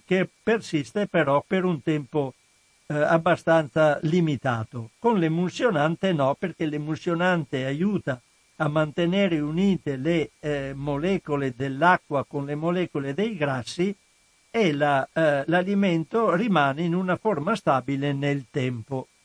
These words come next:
Vengono visti anche altri additivi che sono diversi da quelli citati, che sono in questo caso la lecitina, e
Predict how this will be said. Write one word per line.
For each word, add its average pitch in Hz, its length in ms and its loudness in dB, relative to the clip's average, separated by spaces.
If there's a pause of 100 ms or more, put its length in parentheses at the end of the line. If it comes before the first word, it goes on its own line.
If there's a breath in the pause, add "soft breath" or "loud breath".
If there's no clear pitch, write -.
(340)
Vengono 160 460 0
visti 156 380 -4
anche 147 380 0
altri 147 500 2
additivi 135 800 -2 (340)
che 156 140 -2
sono 151 760 -2 (100)
diversi 160 680 0
da 139 160 -4
quelli 160 440 -4
citati, 151 840 0
che 143 140 -6
sono 160 720 -4 (420)
in 135 260 -6
questo 170 480 -4
caso 156 680 0
la 156 540 0 (100)
lecitina, 170 1200 0 (800)
e 190 400 0